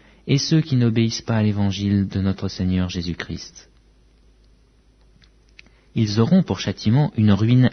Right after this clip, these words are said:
éternelle, loin de la face du Seigneur et de la gloire de sa force, lorsqu'il viendra pour être, en ce jour-là, glorifié dans ses saints et admiré dans tous ceux qui auront cru. Car notre témoignage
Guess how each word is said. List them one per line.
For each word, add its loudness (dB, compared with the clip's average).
éternelle, -2
loin 6
de 0
la 0
face -4
du -8
Seigneur -2
et -6
de -4
la -2
gloire 0
de -8
sa -8
force, -10
lorsqu'il 0
viendra 2
pour -4
être, -6
en -2
ce -4
jour-là, -2
glorifié 0
dans 2
ses -2
saints 0
et 4
admiré 6
dans 2
tous -6
ceux -2
qui -4
auront 0
cru. -10
Car 2
notre 0
témoignage 2